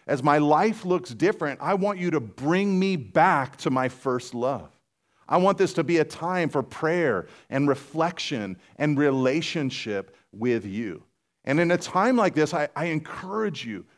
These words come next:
press in to Jesus, press in to not religion, but your relationship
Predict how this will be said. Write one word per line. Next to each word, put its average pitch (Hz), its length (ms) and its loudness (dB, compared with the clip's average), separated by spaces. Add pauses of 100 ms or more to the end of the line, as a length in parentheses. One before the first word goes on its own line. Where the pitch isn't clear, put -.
(120)
press 196 580 0
in 165 580 0 (200)
to 170 140 2
Jesus, 160 480 0
press 196 400 2 (100)
in 180 460 0 (220)
to 165 120 0
not 208 300 4
religion, 175 600 4
but 170 160 0
your 165 120 2
relationship 147 1400 -2